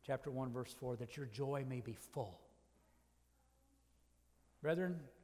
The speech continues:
John, as well as the living God, desires that your joy in him,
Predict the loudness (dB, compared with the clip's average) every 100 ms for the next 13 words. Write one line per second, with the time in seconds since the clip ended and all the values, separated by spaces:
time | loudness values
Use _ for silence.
0 | -20 -20 -20 -20 -12 0 4 6 4 2
1 | -4 -12 -20 -16 -6 0 4 4 2 0
2 | 2 2 2 4 4 4 2 -4 -16 -20
3 | -6 -2 4 6 8 6 2 -2 -4 -6
4 | -12 -20 -20 _ -12 -8 2 2 2 2
5 | 6 8 6 2 -2 -6 -16 -20 -20 -20
6 | -20 -20 -20 -20 -20 -20 -20 -10 0 2
7 | 4 4 6 6 4 0